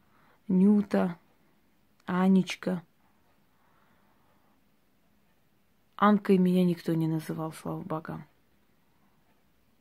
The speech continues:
Анулик. Слишком мягко звучит для ведьмы, не так ли? И вот, э,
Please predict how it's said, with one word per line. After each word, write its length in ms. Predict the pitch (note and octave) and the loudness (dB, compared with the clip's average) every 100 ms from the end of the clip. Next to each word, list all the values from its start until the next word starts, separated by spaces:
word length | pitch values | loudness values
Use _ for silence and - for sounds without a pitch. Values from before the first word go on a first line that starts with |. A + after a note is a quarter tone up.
| _ _ _ _ _ _ _ _ _ _ _ _ _ _ _ _ _ - | _ _ _ _ _ _ _ _ _ _ _ _ _ _ _ _ _ -8
Анулик. 720 | E3 E3 F#3 G#3 G3+ F#3+ - _ _ _ _ _ _ _ _ _ _ _ _ _ _ _ _ _ _ _ _ _ _ _ _ _ _ _ | -2 2 4 4 2 -2 -12 _ _ _ _ _ _ _ _ _ _ _ _ _ _ _ _ _ _ _ _ _ _ _ _ _ _ _
Слишком 480 | - A3+ A#3+ - G#3+ | -6 -2 -2 2 6
мягко 400 | G3+ G3+ G3 F#3+ | 6 6 2 -6
звучит 500 | F3 F#3 F#3+ - A3 | -4 -2 -2 -2 -4
для 220 | F3+ F3 | -2 -2
ведьмы, 420 | E3 E3 D#3+ D#3+ | 0 -2 -2 -4
не 160 | D#3 E3+ | -2 -4
так 300 | - G#3+ - | -4 -6 -6
ли? 160 | E3+ D3 _ _ _ _ _ _ _ _ _ _ _ _ _ _ _ _ _ _ _ _ _ _ _ _ _ _ _ _ _ _ _ _ _ _ - | -8 -10 _ _ _ _ _ _ _ _ _ _ _ _ _ _ _ _ _ _ _ _ _ _ _ _ _ _ _ _ _ _ _ _ _ _ -4
И 100 | G#3 | 0
вот, 380 | G#3+ C4+ C4+ - | 2 2 -2 -8
э, 360 | F#3 F#3+ F3+ | -2 0 0